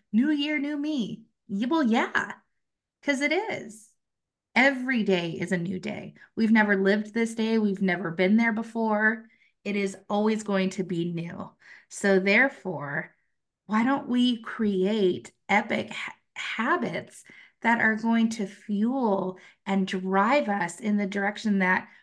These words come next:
we're supposed to go? Creating these habits, my friends, isn't for me, isn't for Sarah, isn't for your best friend, isn't for your mama. It's for you. And Sarah's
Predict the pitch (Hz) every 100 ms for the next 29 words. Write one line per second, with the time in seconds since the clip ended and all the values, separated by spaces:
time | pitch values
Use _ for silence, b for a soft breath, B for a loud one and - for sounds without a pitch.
0 | B 202 202 190 - 170 165 - 170 -
1 | - - - _ _ _ _ _ _ _
2 | _ _ _ _ _ _ - - 233 277
3 | 302 247 208 - 190 180 185 - 175 -
4 | 170 175 196 202 190 190 190 196 190 185
5 | 185 - 190 185 170 160 156 196 226 226
6 | 226 208 208 196 - 202 196 185 175 -
7 | - 190 185 175 170 - - - _ _
8 | _ _ - 185 - - 160 185 - -
9 | _ _ _ _ _ _ _ _ _ _
10 | _ _ _ _ _ _ 185 185 180 -
11 | - 202 214 202 196 190